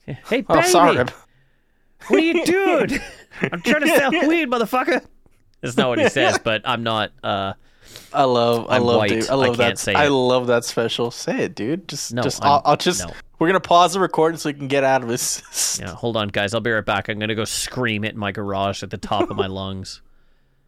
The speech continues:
Speaker 1: Yeah.
Speaker 2: And we're back. Dude, I can't believe you just said that.
Speaker 1: I know, I can't believe I said, you know what? I said it so many times that they cancel each other out at this point.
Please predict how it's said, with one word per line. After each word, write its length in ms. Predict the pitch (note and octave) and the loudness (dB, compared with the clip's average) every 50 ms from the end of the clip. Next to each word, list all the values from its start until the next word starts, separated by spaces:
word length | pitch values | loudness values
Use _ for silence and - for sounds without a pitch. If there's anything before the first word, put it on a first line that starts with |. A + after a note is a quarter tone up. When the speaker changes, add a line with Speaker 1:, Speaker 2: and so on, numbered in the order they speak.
| _ _ - A3+ A3+ G#3 - _ _ _ _ _ _ _ _ _ _ _ _ | _ _ -12 -10 -10 -10 -10 _ _ _ _ _ _ _ _ _ _ _ _
Speaker 1:
Yeah. 160 | - F#2+ F#2 F3+ | -10 -8 -2 0
Speaker 2:
And 320 | F3+ F#3+ G#3 G#3+ G#3 F#3+ | 2 2 4 2 2 0
we're 120 | F3+ E3 | -2 -2
back. 380 | D3 - C#3+ C#3+ D3 C#3+ C3 - | -2 -2 0 0 0 0 -2 -2
Dude, 180 | - A3 A#3 F3 | -2 -2 -2 -2
I 60 | D3 | -2
can't 240 | - - A#3+ A#3 G3+ | -2 -2 -2 -2 -2
believe 220 | C#3+ D3+ F3 F3 | -2 -4 -4 -4
you 80 | C#3+ B2+ | -4 -8
just 400 | C3+ - - - G#3 G3 D#3+ - | -8 -6 -4 -2 0 0 -2 -2
said 540 | - - - - - D3 E3+ G#3 G#3+ G3 - | -8 -10 -10 -6 -2 0 0 0 0 -2 -6
that. 100 | - - | -4 -2
Speaker 1:
I 80 | - | 0
know, 120 | A2 G#2 G2+ | 0 2 0
I 80 | G#2 G#2+ | 0 2
can't 240 | - C3+ C#3+ C3 - | 2 2 2 4 2
believe 180 | C3 B2 G#2+ | 2 2 0
I 80 | G#2+ G#2+ | 0 -2
said, 240 | - - A#2 - B2 | -2 -4 -6 -6 -4
you 160 | C3 C3+ C#3+ | -2 -2 0
know 140 | D3+ D3+ D3+ | 0 0 0
what? 240 | D3 C#3+ C#3+ C#3 - | 0 0 0 -2 -2
I 140 | C3 C#3 C3+ | -2 -2 -2
said 240 | - - - D#3 D3 | -2 -2 -2 0 0
it 140 | D3 B2 - | -2 -2 -4
so 280 | - - - C#3+ C#3+ | -6 -4 -2 0 0
many 200 | D3+ D#3 D3+ D3 | 0 -2 -2 -4
times 400 | C#3 - C#3 C3 B2+ C3 C#3+ C3+ | -4 -2 -2 -2 0 -2 -2 -4
that 80 | C3 A2 | -4 -4
they 80 | A#2 | -4
cancel 440 | A2 - - C3 A#2+ A2 - - A2+ | -6 -4 -4 -4 -4 -4 -6 -6 -6
each 160 | G#2+ G2 - | -6 -4 -4
other 200 | A2+ G#2 G2 F#2 | -4 -4 -2 -4
out 120 | F#2 F#2 F2+ | -6 -8 -10
at 80 | F2+ - | -10 -12
this 140 | F#2+ F2 - | -14 -16 -16
point. 340 | - - G#2 F#2 F#2 F#2 | -14 -14 -14 -14 -14 -16